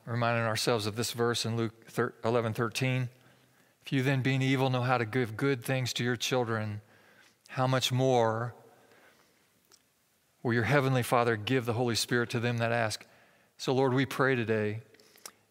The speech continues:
that you would fill us with your Holy Spirit. Cultivate in us, O God, love and joy and peace, patience, goodness. Make us good, O God,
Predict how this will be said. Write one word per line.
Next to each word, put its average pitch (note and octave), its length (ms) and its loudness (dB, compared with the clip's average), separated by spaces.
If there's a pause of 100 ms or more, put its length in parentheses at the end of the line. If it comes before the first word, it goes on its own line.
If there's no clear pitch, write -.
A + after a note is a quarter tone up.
(120)
that A#2 500 0
you A#2+ 200 0
would A#2 120 -2
fill C3 280 2
us A2+ 140 0
with B2 140 -2
your B2 100 0
Holy A#2+ 220 0
Spirit. A2 520 -4 (1400)
Cultivate C#3+ 560 2
in C3 120 0
us, C3 220 0
O C3+ 80 2
God, B2 560 -2 (800)
love C3 260 4
and B2 120 0
joy B2+ 360 2
and A2+ 140 -4
peace, - 640 -4 (960)
patience, - 840 0 (1000)
goodness. G2 600 0 (3000)
Make C3+ 220 4
us B2 140 4
good, A#2+ 280 4
O G#2 100 2
God, G#2 340 -4